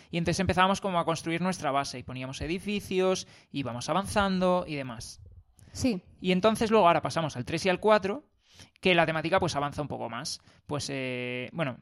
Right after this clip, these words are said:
Speaker 1: eh, a-, primero comento un poco acerca de la campaña, ¿vale? Por si os interesa. Son, lleva cuatrocientos setenta y dos mil euros recaudados.
Speaker 2: Madre mía.
Speaker 1: Y le quedan once días, ¿vale? Entonces, bueno, todavía hay tiempo para que si queréis informaros un poquito más y os, os llama la atención, podéis entrar.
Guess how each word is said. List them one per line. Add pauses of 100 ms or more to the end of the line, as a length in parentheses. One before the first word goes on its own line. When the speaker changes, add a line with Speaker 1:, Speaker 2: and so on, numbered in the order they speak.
(120)
Speaker 1:
eh,
a-,
primero
comento
un
poco
acerca
de
la
campaña,
¿vale?
Por
si
os
interesa.
Son,
lleva
cuatrocientos
setenta
y
dos
mil
euros
recaudados.
Speaker 2:
Madre
mía. (100)
Speaker 1:
Y
le
quedan
once
días,
¿vale? (600)
Entonces,
bueno,
todavía
hay
tiempo
para
que
si
queréis
informaros
un
poquito
más
y
os,
os
llama
la
atención,
podéis
entrar.